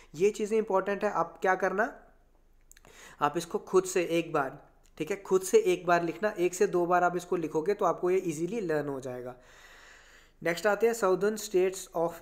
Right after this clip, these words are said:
इंडिया, आंध्र प्रदेश, तेलंगाना, तमिलनाडु, के-, केरला और कर्नाटका। अब तेलंगाना जो है वो आपको पता है दो हज़ार चौदह में आया, दो हज़ार चौदह में ये नई स्टेट बनी हमारी,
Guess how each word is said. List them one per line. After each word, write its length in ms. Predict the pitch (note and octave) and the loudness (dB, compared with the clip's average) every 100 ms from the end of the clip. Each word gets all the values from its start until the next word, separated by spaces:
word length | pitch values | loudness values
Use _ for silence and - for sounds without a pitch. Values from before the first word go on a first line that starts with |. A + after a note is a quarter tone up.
| - | -8
इंडिया, 300 | E3+ D3+ C#3 | -6 -4 -4
आंध्र 400 | D#3 D#3+ E3 F#3+ | -4 -4 -2 0
प्रदेश, 340 | G3 F#3+ G#3 | 0 2 0
तेलंगाना, 560 | G3+ D#3+ D#3+ E3 F3 F#3 | 0 -2 -2 -2 -2 -2
तमिलनाडु, 600 | F#3 D3+ D#3 E3+ F3 F#3+ | -2 -2 -2 0 0 0
के-, 440 | F#3+ - D3 D3 | -4 -4 -2 -2
केरला 400 | D3 D3 D3+ F3 | -4 -4 -2 0
और 160 | F#3+ F3 | -2 -2
कर्नाटका। 680 | E3 D3 C3+ C3 B2+ B2 _ _ E3 | -2 -4 -4 -6 -10 -12 _ _ -6
अब 100 | D#3 | -2
तेलंगाना 540 | E3+ E3+ F3+ F3+ F#3 | 0 2 2 2 2
जो 140 | F3 | 0
है 320 | F3 F#3 A#3 - | 0 0 -2 0
वो 60 | D#3+ | 0
आपको 220 | D#3 E3+ | 0 0
पता 240 | D#3+ E3 | -2 0
है 120 | E3+ | 0
दो 180 | D#3 D#3+ | 2 2
हज़ार 220 | E3 E3+ | 2 0
चौदह 380 | E3+ E3+ D#3+ E3 | 0 2 4 4
में 140 | F3 F3 | 2 2
आया, 380 | E3+ F3 F3+ - | 2 0 -2 -6
दो 160 | D3+ D3+ | -2 0
हज़ार 160 | E3+ | 0
चौदह 340 | D#3 D#3 D#3 D#3+ | -2 0 0 0
में 120 | D#3+ | 0
ये 180 | E3+ G#3 | -2 -2
नई 300 | D3+ D#3+ F3+ | -4 -4 -4
स्टेट 320 | - E3+ E3 | 0 0 0
बनी 240 | D#3 E3 | -2 -2
हमारी, 440 | E3 D3+ C#3+ G#3 | -4 -2 0 0